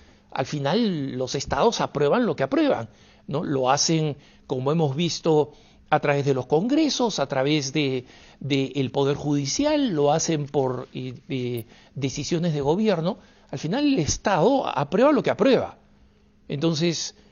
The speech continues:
eh, pero eso no significa que los católicos de ahora en adelante tenemos que comenzar a promover las uniones civiles como si fueran un bien en sí mismo,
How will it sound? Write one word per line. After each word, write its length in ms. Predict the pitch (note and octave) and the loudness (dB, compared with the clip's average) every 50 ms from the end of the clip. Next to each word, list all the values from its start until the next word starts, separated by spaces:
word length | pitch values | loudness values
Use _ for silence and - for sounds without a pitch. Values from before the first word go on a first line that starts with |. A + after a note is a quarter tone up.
| - _ _ - - - | -20 _ _ -20 -16 -12
eh, 80 | - - - | -12 -2 2
pero 180 | - E3+ F3 | 4 4 4
eso 160 | G#3+ - C#4+ | 4 4 4
no 100 | D4 C4 | 4 2
significa 460 | A#3 - A3 G3+ F3+ D#3 G3+ G3 G#3+ G#3 | 2 2 2 2 2 2 2 0 0 2
que 100 | G#3 F#3 | 2 0
los 140 | D#3+ C3+ | 0 0
católicos 480 | - C#3 C#3 F3+ G3+ F#3 A3+ F#3+ - - - - _ _ _ - | -2 -2 -2 -2 0 2 2 0 0 -2 -14 -20 _ _ _ -8
de 220 | - F3+ F3 E3 | -2 2 4 4
ahora 400 | D3+ C#3 C#3+ F#3+ C4 D4+ D#4 D#4+ | 4 6 6 4 4 4 4 2
en 140 | B3 G3 F3+ | 0 0 -2
adelante 680 | D3+ C#3 D3 D#3+ E3 D#3+ D3 B2+ A2+ A#2+ B2+ - C#3+ | -2 -2 0 0 0 0 -2 -4 -6 -8 -8 -8 -10
tenemos 420 | F#3+ - - - C#3+ C3+ C#3+ E3+ E3 | -10 -10 -12 -12 -8 -6 -6 -6 -6
que 160 | - F3+ E3+ | -6 -8 -8
comenzar 640 | - - F3 D#3+ E3 F#3 F#3 - - C#3 D3 D#3 - - - _ _ - | -6 -6 -6 -4 -4 -6 -6 -6 -6 -6 -8 -8 -10 -18 -20 _ _ -6
a 220 | - D3 C#3+ - | -4 -4 -4 0
promover 800 | - G3+ G3 F#3+ F3+ F#3+ F#3 F#3+ F3+ F3+ F#3 E3+ D#3 F3+ G3 - - _ - _ - | 0 2 4 4 4 4 4 2 4 2 2 0 0 -2 -6 -8 -12 _ -20 _ -8
las 260 | - D#3 C#3+ C3 - | -4 -2 -2 -2 -4
uniones 420 | D#3+ C#3 C3 C3+ C#3 D#3 F3 F3 E3 | -6 -6 -4 -4 -4 -2 -4 -4 -6
civiles 440 | - E3+ D#3 D3+ C#3 C3+ C#3+ D3+ - | -6 -6 -6 -4 -4 -4 -4 -6 -8
como 180 | - D#3+ B2 | -8 -8 -8
si 100 | A2+ A#2 | -8 -10
fueran 300 | G#2 - D#3 D#3 D#3 E3+ - | -8 -6 -4 -4 -6 -6 -4
un 260 | G3+ F3 F3 E3 D#3+ | -2 -2 -2 -2 -2
bien 240 | D3 E3 D#3+ D#3 E3+ | -2 -2 -2 -2 -4
en 120 | E3 D3+ | -4 -6
sí 220 | B2+ - - F3 E3+ | -6 -8 -8 -6 -6
mismo, 400 | D#3+ D#3 A#2+ G2 F#2 B2 - | -6 -6 -6 -8 -8 -10 -10